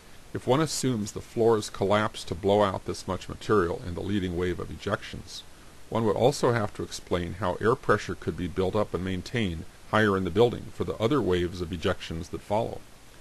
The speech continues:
The fact is, strong, focused ejections are occurring on multiple floors simultaneously.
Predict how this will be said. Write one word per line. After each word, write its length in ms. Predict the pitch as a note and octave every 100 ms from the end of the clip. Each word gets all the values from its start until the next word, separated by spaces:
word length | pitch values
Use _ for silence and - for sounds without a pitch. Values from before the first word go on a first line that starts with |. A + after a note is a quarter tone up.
| - -
The 60 | -
fact 380 | - B2 B2 C3+
is, 280 | B2+ F2
strong, 540 | - - A2+ A2 A2+ A#2+
focused 480 | - A2+ - G2+ F#2+
ejections 680 | F2+ G#2 - - D#2 -
are 120 | F#2+ F2+
occurring 560 | - - G2+ G2 F#2
on 260 | E2+ F2 F2
multiple 380 | A2+ A#2+ - G#2
floors 400 | - F2+ F2 -
simultaneously. 920 | - F2+ E2+ - E2+ E2 D#2+ -